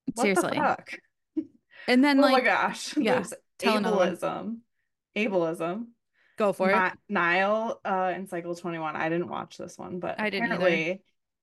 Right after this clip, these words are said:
Speaker 1: he, they basically Helen Kellered him.
Speaker 2: <gasps> Stop it.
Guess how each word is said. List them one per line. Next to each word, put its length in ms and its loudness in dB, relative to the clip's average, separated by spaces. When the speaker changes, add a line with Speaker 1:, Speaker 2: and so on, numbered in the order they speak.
Speaker 1:
he, 420 -8
they 120 -8
basically 840 -4
Helen 480 0
Kellered 680 -4
him. 500 0
Speaker 2:
<gasps> 40 -20
Stop 440 0
it. 240 0